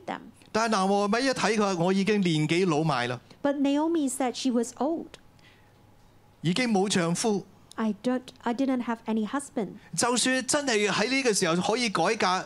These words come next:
Speaker 2: 邊度有可能生仔生得切做你哋嘅老公呢？
Speaker 1: Even if I could marry again, I couldn't have son for you to be your husband.
Speaker 2: 所以拿俄-，啊，拿俄米同佢哋講：「你哋都係返去啦。」
Speaker 1: So Naomi asked them to leave.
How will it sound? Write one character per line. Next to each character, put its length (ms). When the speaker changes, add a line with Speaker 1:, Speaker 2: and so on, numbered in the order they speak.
Speaker 2:
邊 180
度 140
有 220
可 140
能 120
生 320
仔 160
生 240
得 80
切 160
做 260
你 140
哋 80
嘅 100
老 140
公 260
呢？ 220
Speaker 1:
Even 340
if 100
I 140
could 200
marry 340
again, 400
I 80
couldn't 360
have 180
son 420
for 140
you 180
to 140
be 140
your 160
husband. 560
Speaker 2:
所 220
以 120
拿 180
俄-， 320
啊， 120
拿 180
俄 180
米 140
同 160
佢 80
哋 80
講： 260
「你 80
哋 140
都 100
係 100
返 280
去 140
啦。」 280
Speaker 1:
So 160
Naomi 460
asked 320
them 220
to 120
leave. 460